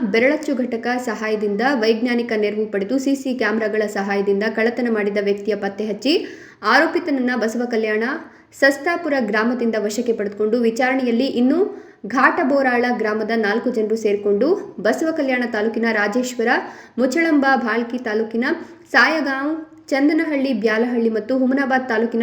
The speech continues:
ಹುಡುಗಿ ಗ್ರಾಮದಲ್ಲಿರುವ ವೈನ್ ಶಾಪ್‌ಗಳಲ್ಲಿ ಮದ್ಯದ ಬಾಟಲ್‌ಗಳು ಮತ್ತು ಅಂಗಡಿಯಲ್ಲಿರುವ ಹಣವನ್ನ ಕಳವು ಮಾಡಿ, ಕಳವು ಮಾಡಿದ ಮದ್ಯದ ಬಾಟಲಿಗಳನ್ನು ಒಂದು ಗೂಡ್ಸ್ ವಾಹನದಲ್ಲಿ ಹಾಕಿಕೊಂಡು ಹಳ್ಳಿ ಗ್ರಾಮದ ಒಬ್ಬ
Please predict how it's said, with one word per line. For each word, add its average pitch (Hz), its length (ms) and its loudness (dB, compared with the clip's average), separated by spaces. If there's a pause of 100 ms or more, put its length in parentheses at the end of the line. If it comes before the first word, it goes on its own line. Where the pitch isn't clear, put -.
ಹುಡುಗಿ 240 320 0
ಗ್ರಾಮದಲ್ಲಿರುವ 208 600 0 (520)
ವೈನ್ 302 300 6
ಶಾಪ್‌ಗಳಲ್ಲಿ 247 540 -2
ಮದ್ಯದ 233 360 0
ಬಾಟಲ್‌ಗಳು 214 560 0
ಮತ್ತು 208 220 0
ಅಂಗಡಿಯಲ್ಲಿರುವ 226 680 2
ಹಣವನ್ನ 233 480 0 (100)
ಕಳವು 214 300 0
ಮಾಡಿ, 208 420 0 (440)
ಕಳವು 349 340 6
ಮಾಡಿದ 254 300 0
ಮದ್ಯದ 240 380 -2
ಬಾಟಲಿಗಳನ್ನು 220 640 -2
ಒಂದು 220 200 2
ಗೂಡ್ಸ್ 254 300 0
ವಾಹನದಲ್ಲಿ 226 520 2
ಹಾಕಿಕೊಂಡು 214 560 -2
ಹಳ್ಳಿ 262 280 0
ಗ್ರಾಮದ 233 360 0 (160)
ಒಬ್ಬ 208 160 0